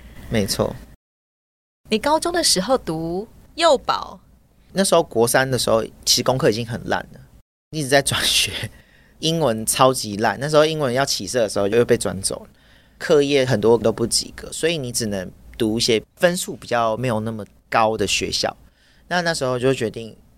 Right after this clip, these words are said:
Speaker 1: 读个幼保好了，因为我想要改善，去关怀更多关于我这种身份的人。那时候是这样想的，
Speaker 2: 嗯。
Speaker 1: 就，哎，幼保读完可以干嘛？读社工，考社工系。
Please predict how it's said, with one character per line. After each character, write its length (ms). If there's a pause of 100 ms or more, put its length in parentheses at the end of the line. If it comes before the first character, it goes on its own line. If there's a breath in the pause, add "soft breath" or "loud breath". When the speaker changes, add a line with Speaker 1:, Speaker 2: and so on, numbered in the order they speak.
(160)
Speaker 1:
读 80
个 100
幼 160
保 180
好 200
了， 100 (380)
因 80
为 20
我 80
想 180
要 120
改 200
善， 300 (420)
去 120
关 340
怀 320
更 220
多 240
关 180
于 60
我 340 (140)
这 160
种 160
身 240
份 160
的 100
人。 180
那 60
时 100
候 120
是 180
这 80
样 100
想 220 (140)
的， 80 (100)
Speaker 2:
嗯。 260
Speaker 1:
就， 80
哎， 240
幼 160
保 200
读 160
完 120
可 120
以 20
干 160
嘛？ 240
读 160
社 220
工， 360 (600)
考 180
社 160
工 240
系。 320